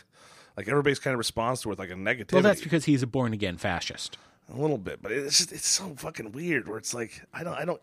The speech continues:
Speaker 1: I don't. And then she, like, talked about the fact that she didn't feel like she was a human being until gay people were allowed to be married, and she wasn't counted as a human being. It's like, what the fuck are you talking about? Eh, she's a crazy person,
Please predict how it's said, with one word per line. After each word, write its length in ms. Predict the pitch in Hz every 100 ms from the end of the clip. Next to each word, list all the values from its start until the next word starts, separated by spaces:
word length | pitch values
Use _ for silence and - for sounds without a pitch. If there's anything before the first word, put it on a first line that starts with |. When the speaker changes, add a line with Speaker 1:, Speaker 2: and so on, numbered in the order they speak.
| -
Speaker 1:
I 100 | 147
don't. 160 | 175
And 80 | 135
then 80 | 165
she, 140 | 196
like, 100 | 170
talked 240 | - 165 -
about 220 | 143 - - - -
the 80 | -
fact 240 | - 151 -
that 100 | -
she 160 | 175
didn't 160 | 151 139
feel 120 | 156
like 100 | 147
she 140 | -
was 80 | 135
a 20 |
human 440 | 113 - 143 135 110
being 460 | 110 113 131 139 -
until 460 | 117 - 120 101 -
gay 200 | 87 107
people 460 | - 131 117 131 123
were 120 | 107
allowed 280 | 95 92 98
to 60 |
be 100 | 110
married, 480 | 90 95 113 127 135 - - -
and 100 | 98
she 80 | -
wasn't 260 | 110 117 -
counted 380 | - 117 117 107
as 80 |
a 60 | 95
human 480 | - - 110 101 87
being. 400 | 90 98 120 139
It's 140 | -
like, 100 | - - - - - _ _
what 240 | - 247 -
the 100 | -
fuck 520 | - - 180 220 -
are 60 | 147
you 160 | 160
talking 560 | - - 175 262 - 143
about? 460 | 104 98 73 57 -
Eh, 260 | 110 98 104 - - - _
she's 220 | - - 226
a 20 |
crazy 480 | - 160 339 330 123
person, 480 | - 82 - 71